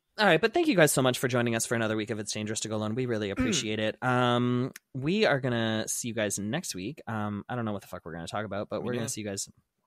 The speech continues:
Speaker 1: next week. And Jackson is gonna let you know where you can find us on Thuthov.
Speaker 2: Come and hang out over on Instagram, gang. We're there at It Danger Pod.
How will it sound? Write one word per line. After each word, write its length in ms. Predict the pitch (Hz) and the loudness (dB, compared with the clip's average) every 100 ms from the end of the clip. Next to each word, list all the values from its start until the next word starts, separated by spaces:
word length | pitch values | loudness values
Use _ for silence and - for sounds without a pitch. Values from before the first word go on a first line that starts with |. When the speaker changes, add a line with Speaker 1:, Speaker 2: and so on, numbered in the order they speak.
| _ _ _ - | _ _ _ -8
Speaker 1:
next 260 | 139 135 - | -6 -4 -6
week. 100 | 104 | -6
And 120 | 117 | -2
Jackson 340 | 123 151 - 107 | -2 -2 -4 -4
is 120 | 107 | -4
gonna 180 | 113 110 | -4 -4
let 120 | 117 | -4
you 80 | 127 | -4
know 120 | 117 | -2
where 100 | 117 | -2
you 80 | 131 | -2
can 120 | 123 | -4
find 180 | 120 120 | -2 -2
us 120 | 131 | -2
on 140 | 135 | -4
Thuthov. 500 | - 175 110 101 - - _ _ - - - _ _ _ _ - - - | -4 -4 -4 -6 -8 -20 _ _ -20 -18 -18 _ _ _ _ -20 -20 -2
Speaker 2:
Come 160 | 254 262 | 2 4
and 80 | |
hang 240 | 190 202 185 | 6 6 8
out 140 | 185 | 8
over 240 | 175 170 156 | 8 6 4
on 100 | 143 | 2
Instagram, 560 | 139 - 143 135 135 | -2 -4 0 0 0
gang. 280 | 135 139 135 | 0 0 0
We're 140 | 131 131 | 0 0
there 300 | 127 135 131 | 2 2 2
at 220 | 127 - | 0 2
It 180 | 277 277 | 2 4
Danger 320 | 185 247 190 143 | 4 4 2 -2
Pod. 340 | 165 175 190 | 2 2 0